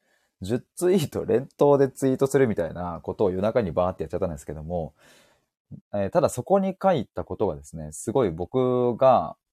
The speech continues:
うーんと、なんか僕の使命というかね、これを僕は命、ここに命を燃やしたいんだみたいな、あの、ことが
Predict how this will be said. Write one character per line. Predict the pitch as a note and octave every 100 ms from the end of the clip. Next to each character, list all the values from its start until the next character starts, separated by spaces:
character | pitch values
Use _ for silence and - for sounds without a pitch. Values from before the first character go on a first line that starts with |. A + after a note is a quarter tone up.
| _ _
う | G#2
ー | F#2+ F2 E2 D#2+
ん | D2+
と、 | -
な | E2
ん | G2+
か | -
僕 | G2 G2
の | D#3
使 | C3+ - E3
命 | G#3+ F3+ F2+
と | -
い | E2+
う | E2+
か | D2+
ね、 | C#2+ D#2 _ - - _ _ _ _ _ _ _ _
こ | - D3
れ | F#3+
を | G3 F3+
僕 | D#3 D#3+
は | C3+
命、 | A#2+ B2 - -
こ | C3
こ | D3+
に | F#3+ F3
命 | C#3+ G2+
を | F2+
燃 | F#2
や |
し | F#2+
た | - A#2
い |
ん | E2
だ | D#2
み | E2+
た | - E2
い | D#2
な、 | F2 E2 - - _ _ _ _ _
あ | F#2 E2+
の、 | D#2
こ | E2 F#2+
と | F#2+
が | F2 D#2